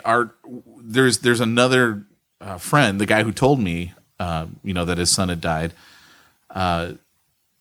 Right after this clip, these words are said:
he's a really good friend as well. And he and I have been in business together, but he's an atheist. And I knew he was gonna be at the funeral. And so th-, the father, his name is John, um, John asked me, he goes, "Hey,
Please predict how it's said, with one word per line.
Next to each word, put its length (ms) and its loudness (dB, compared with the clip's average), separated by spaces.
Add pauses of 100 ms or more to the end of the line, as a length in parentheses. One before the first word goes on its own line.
(340)
he's 300 4
a 60 6
really 400 4
good 160 2
friend 320 0
as 140 -4
well. 240 0
And 100 0
he 120 2
and 100 2
I 120 4
have 120 -2
been 100 0
in 140 -4
business 340 -6
together, 400 -8
but 200 -2
he's 220 0
an 60 0
atheist. 640 -4 (1300)
And 640 0 (1600)
I 120 2
knew 240 4
he 160 6
was 160 2
gonna 180 -2
be 360 0
at 220 0
the 80 -6
funeral. 760 0
And 260 -2
so 460 2
th-, 160 -12
the 140 -2
father, 580 2
his 160 0
name 180 0
is 100 -2
John, 640 -2
um, 440 -4
John 300 0
asked 280 -2
me, 120 -2
he 120 -2
goes, 220 -2
"Hey, 400 0